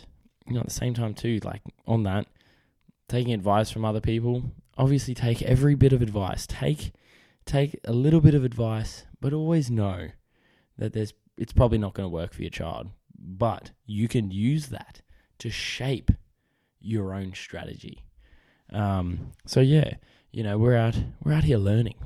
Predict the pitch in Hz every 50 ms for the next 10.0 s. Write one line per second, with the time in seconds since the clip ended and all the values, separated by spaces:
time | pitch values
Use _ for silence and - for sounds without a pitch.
0 | - - 135 151 165 180 180 170 151 120 104 101 104 117 123 110 98 - - -
1 | - 147 147 156 151 143 131 123 110 101 95 95 - - _ _ - - _ _
2 | _ - - - 139 139 - 131 120 - 127 117 117 113 113 113 - - 135 131
3 | 123 120 110 107 104 - 104 101 101 98 95 95 98 - - - - - - -
4 | - - - - 127 123 117 110 110 - - 113 98 95 92 92 90 90 87 -
5 | - - - - - - - - - 113 131 131 - - 143 143 123 - - -
6 | 117 113 104 98 95 92 87 90 92 92 - 123 139 135 127 - - - - -
7 | 127 123 113 113 107 107 - - - - - - - - - - - - 104 104
8 | 98 95 90 - - - _ _ - - - - _ _ _ _ _ _ _ _
9 | - - _ - 110 107 - - - - 101 98 101 98 92 95 - - - -